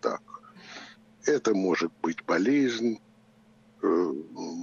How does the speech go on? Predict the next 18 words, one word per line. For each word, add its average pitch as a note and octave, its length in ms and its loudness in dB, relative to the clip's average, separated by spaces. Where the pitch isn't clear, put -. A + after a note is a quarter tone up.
соматическую G#2 720 0
я F#2+ 140 4
имел F2+ 240 2
в F2+ 60 0
виду, A2 180 2
просто - 460 -4
повышение E2 520 0
температуры. G#2+ 1000 0
Когда A#2 380 2
температура B2 520 2
повышается, B2 720 2
люди A2 180 2
становятся A2+ 560 2
более A2+ 420 2
раздражительными. F2 1000 0
Их F2+ 140 -4
раздражает G#2 680 4
свет, F2 640 0